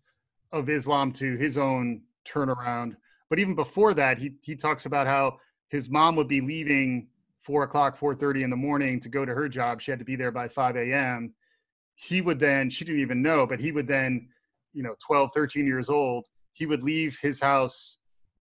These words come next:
at four thirty-five, right after his mom left,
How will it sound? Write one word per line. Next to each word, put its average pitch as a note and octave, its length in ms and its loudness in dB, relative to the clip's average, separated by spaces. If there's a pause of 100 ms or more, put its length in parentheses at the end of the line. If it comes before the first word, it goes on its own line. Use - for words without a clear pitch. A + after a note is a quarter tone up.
at C3 260 0
four D#3+ 140 2
thirty-five, C#3 640 2
right C#3 100 2
after C#3 240 2
his C3 120 -6
mom C#3 240 0
left, A#2+ 380 -4